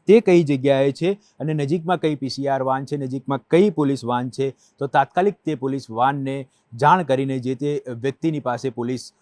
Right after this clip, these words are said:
મોકલી શકાય છે. એટલે આ જે નિર્ભયા સેફ સિટી પ્રોજેક્ટ અંતર્ગત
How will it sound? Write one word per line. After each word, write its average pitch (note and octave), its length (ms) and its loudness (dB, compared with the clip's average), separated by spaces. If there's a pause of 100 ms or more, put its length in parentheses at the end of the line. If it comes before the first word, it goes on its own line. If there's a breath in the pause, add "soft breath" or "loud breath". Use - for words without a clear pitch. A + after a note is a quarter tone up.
(140)
મોકલી C#3 360 -2
શકાય A2+ 340 -4
છે. G2 280 -10 (420)
એટલે G3+ 280 2
આ D3 260 4
જે F3 280 0
નિર્ભયા C#3+ 440 -2
સેફ E3 300 -4
સિટી C#3+ 280 -6
પ્રોજેક્ટ B2+ 480 -4
અંતર્ગત C3 500 -6